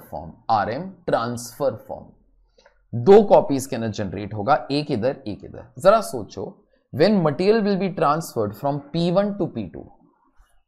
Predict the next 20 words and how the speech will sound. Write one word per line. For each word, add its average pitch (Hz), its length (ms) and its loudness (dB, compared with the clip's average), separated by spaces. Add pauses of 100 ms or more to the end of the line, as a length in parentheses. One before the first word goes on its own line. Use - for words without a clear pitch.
(140)
I 214 240 6
know 196 460 2
stores 226 440 6
department 185 520 4
is 175 100 0
not 113 300 -2
involved, 85 360 -10
लेकिन 180 200 0
फिर 185 180 2
भी 196 140 0
इस 202 160 -4
transaction 117 500 -4
का 170 180 0
entry 110 320 -4
तो 139 120 -2
होगा। 175 340 -2 (160)
Obviously 196 460 0
entry 151 320 -4
क्या 151 160 -4
होगा, 117 300 -4